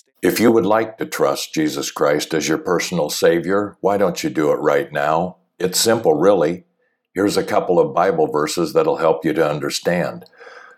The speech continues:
Probably the most well-known verse in all of Scripture is John three sixteen.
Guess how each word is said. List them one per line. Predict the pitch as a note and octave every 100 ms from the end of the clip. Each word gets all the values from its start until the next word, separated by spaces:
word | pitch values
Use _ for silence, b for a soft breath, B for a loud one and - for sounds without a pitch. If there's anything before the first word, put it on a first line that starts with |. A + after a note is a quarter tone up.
| B -
Probably | A2 A2 F#2 G2
the | E2+ F2+
most | F#2 F#2 -
well-known | E2 F#2 G2 F#2 F#2 F2
verse | E2+ F2+ F2+
in | D#2+
all | D#2 D#2+
of | D#2+
Scripture | - - E2+ - G2+ G2 D#2
is | D2+ C#2
John | C2 D#2 D2+ D#2+
three | - E2 D#2
sixteen. | - E2 - - F#2+ E2+ C2+